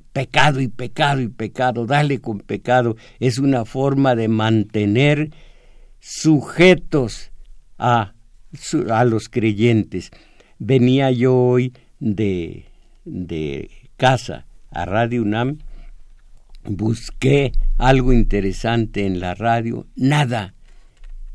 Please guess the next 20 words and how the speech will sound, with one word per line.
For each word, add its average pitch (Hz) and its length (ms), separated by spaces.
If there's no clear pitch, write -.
Y 123 160
de 120 120
pronto, 156 720
una 123 300
voz 117 280
femenina, 104 640
ah, - 160
caray, 80 420
cuando 87 460
menos 98 440
eso, - 360
se - 480
hablaba 123 920
de 117 640
Dios 143 880
y 160 360
con 160 460
conceptos 160 920
como 135 380
estos, 143 440